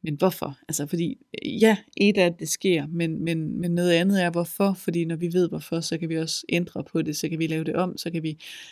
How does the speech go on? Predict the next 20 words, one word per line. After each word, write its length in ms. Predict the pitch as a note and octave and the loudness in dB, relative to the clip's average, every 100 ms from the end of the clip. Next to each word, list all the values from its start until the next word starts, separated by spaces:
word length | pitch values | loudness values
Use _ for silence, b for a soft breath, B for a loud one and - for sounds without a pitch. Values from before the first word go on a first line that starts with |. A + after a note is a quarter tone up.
| B _ | B _
gøre 180 | F#3 F#3 | -4 -2
noget 160 | G#3 | -4
ved 120 | G#3+ G#3 | -4 -4
det. 160 | D3 - _ _ _ _ _ _ _ _ _ - | -8 -12 _ _ _ _ _ _ _ _ _ -4
Og 160 | F#3 | -2
det 120 | F#3+ F#3+ | 0 0
er 60 | |
super 340 | - A3 E3+ D3 | 2 2 2 -2
vigtigt, 440 | E3 - - - _ - | -6 -10 -16 -16 _ 0
at 280 | D#3+ D#3 - | 0 -2 -8
vi 280 | E3 D#3 - B B B B - | -6 -6 -8 B B B B -6
får 300 | - E3+ E3 | 4 4 6
fundet 320 | F3+ F#3 G#3 | 2 2 4
ud 140 | D4 | 4
af, 160 | G#3 D3+ | 4 2
hvorfor 480 | D#3+ D#3 F3 F3 E3+ - | 0 0 2 2 0 -8
det 80 | - | -6
er, 200 | - C#3 - _ | -6 -8 -10 _
at 320 | - D3+ - - | -8 -8 -10 -4
vi 280 | D#3 D3+ | -2 -2